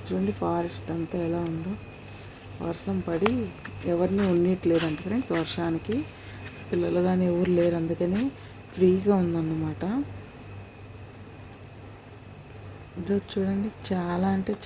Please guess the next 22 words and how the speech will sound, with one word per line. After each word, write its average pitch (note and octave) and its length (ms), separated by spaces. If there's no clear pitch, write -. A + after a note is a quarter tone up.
చాలా E3+ 320
ప్రశాంతంగా F3+ 960
ఉంది D#3+ 320
కదా, A#3+ 200
చాలా F#3 240
బాగుంది F3 420
కదా. F#3+ 340
నేనైతే F#3+ 360
ఒకసారి F#3+ 520
అయితే G3 240
వెళ్ళాను F3 360
ఫ్రెండ్స్ F3+ 320
తలకోనకి. E3+ 720
మాకు F3+ 200
దగ్గరే G#3 720
అయినా, F#3+ 300
ఎప్పుడు G#3 420
నేను G3 200
ఇంక F3+ 160
ఇక్కడే G3+ 280
ఉన్నాను F#3+ 360
కాబట్టి F#3 580